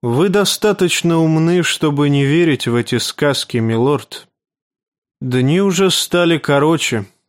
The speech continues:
ошибки быть не может". Емон получил письма из цитадели, согласующиеся с его собственными воспоминаниями.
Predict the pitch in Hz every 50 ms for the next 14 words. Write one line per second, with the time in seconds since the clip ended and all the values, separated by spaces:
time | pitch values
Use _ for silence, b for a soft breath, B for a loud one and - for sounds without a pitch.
0 | _ - 131 131 127 - - 175 190 185 - - 180 165 151 160 165 160 - -
1 | 160 151 151 151 151 139 113 110 101 - - - _ _ _ _ _ b b b
2 | b b b b b b b - 131 139 156 180 196 208 202 185 - 185 180 175
3 | 170 160 - - 196 190 175 160 123 - _ _ - 151 170 165 - - 160 151
4 | 151 143 - - - 156 131 - 147 143 139 139 170 180 180 175 160 - - 151
5 | 139 131 139 139 131 - - 175 180 170 156 - - 151 143 127 - - 127 -
6 | - - 131 131 139 165 156 - - 160 156 143 - - - 151 143 139 143 139
7 | 139 127 139 131 - - 139 139 139 143 139 139 131 120 113 107 107 107 104 107
8 | 107 - -